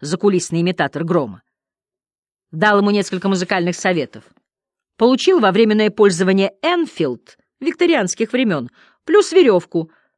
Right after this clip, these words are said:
чтобы надежно приторочить чемодан и папку к седлу и заднему крылу. Он пожелал мне счастливого пути и хорошей погоды.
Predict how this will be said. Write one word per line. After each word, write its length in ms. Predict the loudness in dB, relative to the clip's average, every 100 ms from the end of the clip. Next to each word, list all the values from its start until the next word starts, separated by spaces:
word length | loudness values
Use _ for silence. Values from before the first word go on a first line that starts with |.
| _
чтобы 260 | -6 0 2
надежно 560 | 2 2 2 2 -2 -4 _ -4
приторочить 560 | -2 2 0 0 -2
чемодан 460 | 0 0 2 0 -2
и 180 | -2 -4
папку 500 | -2 -4 -4 -12 -12
к 120 | -10
седлу 480 | -4 -4 -4 -6 -10 _
и 100 | -8
заднему 440 | -4 -4 -4 -8 -6
крылу. 420 | -6 -6 -6 -10 _ _ _ _ _
Он 140 | -8 -6
пожелал 340 | -2 2 2
мне 120 | 2 -4
счастливого 480 | -8 -6 -4 -2
пути 300 | -4 -6 -6
и 40 | -6
хорошей 400 | -6 -8 -8 -8
погоды. 480 | -8 -10 -12 -18